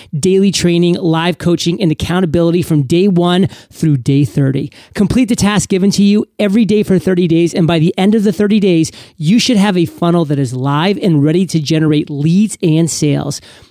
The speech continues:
Join the next One Funnel Away Challenge for just a hundred dollars at E O fire dot com slash funnel and get daily training, live coaching, and accountability from day one through day thirty.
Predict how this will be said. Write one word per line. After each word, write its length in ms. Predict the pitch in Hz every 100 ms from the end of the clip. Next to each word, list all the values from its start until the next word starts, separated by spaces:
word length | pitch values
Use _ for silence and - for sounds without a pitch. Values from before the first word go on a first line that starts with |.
| _
Join 340 | 147 170 247 254
the 100 | 214
next 300 | 185 190 - -
One 320 | 135 170 196
Funnel 320 | - 190 190
Away 260 | 165 160 160
Challenge 520 | - 147 143 151 -
for 100 | 151
just 180 | 165 165
a 60 |
hundred 300 | 135 180 196
dollars 400 | 165 156 156 143 -
at 300 | 151 151 - _
E 140 | 190 226
O 100 | 190
fire 480 | 175 156 156 151 - - -
dot 280 | 165 170 -
com 240 | 160 160
slash 320 | - 151 143
funnel 380 | - 151 147 143 - - -
and 160 | 175
get 320 | 190 196 139 123
daily 320 | 185 226 226
training, 420 | - 170 165 160
live 420 | 156 156 170 202
coaching, 420 | - 170 - 175 165
and 100 | 156
accountability 680 | 165 175 165 160 165 175 175
from 180 | 170
day 220 | 147 151 143
one 380 | 131 147 180
through 200 | 175 156
day 240 | 131 143 151
thirty. 500 | - 147 135 135